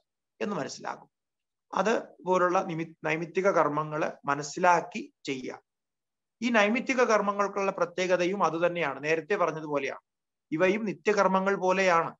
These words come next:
ഇവയും കാമ്യകർമ്മങ്ങളിൽ പെടുന്നില്ല. അതായത് നൈമിത്തിക കർമ്മങ്ങളും നിഷ്കാമ കർമ്മങ്ങളാണ്. ഇപ്പോ നമ്മൾ ഉദാഹരണം പറഞ്ഞത് തന്നെ ശ്രദ്ധിക്കുക. നമ്മുടെ കുടുംബത്തിൽ ഒരു കുട്ടി ജനിച്ചാൽ നമ്മൾ ഒരു ഫംഗ്ഷൻ നടത്തുന്നു.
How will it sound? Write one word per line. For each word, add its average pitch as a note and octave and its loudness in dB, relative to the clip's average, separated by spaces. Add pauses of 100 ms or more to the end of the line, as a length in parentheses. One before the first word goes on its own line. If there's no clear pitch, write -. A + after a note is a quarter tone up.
(1000)
ഇവയും G#3+ 2
കാമ്യകർമ്മങ്ങളിൽ G3+ 4
പെടുന്നില്ല. D#3+ -6 (220)
അതായത് E3 2
നൈമിത്തിക G#3 -2
കർമ്മങ്ങളും F3+ 0
നിഷ്കാമ G3 4
കർമ്മങ്ങളാണ്. D3 -2
ഇപ്പോ - -10
നമ്മൾ D#3+ 0
ഉദാഹരണം F#3 4
പറഞ്ഞത് F#3+ 2
തന്നെ F#3 -2
ശ്രദ്ധിക്കുക. D#3 -8 (640)
നമ്മുടെ F3 0
കുടുംബത്തിൽ F#3 0
ഒരു F#3+ 4
കുട്ടി F#3 -2
ജനിച്ചാൽ D#3+ 0 (160)
നമ്മൾ E3+ 0
ഒരു G3 0
ഫംഗ്ഷൻ E3+ -2
നടത്തുന്നു. C3+ -2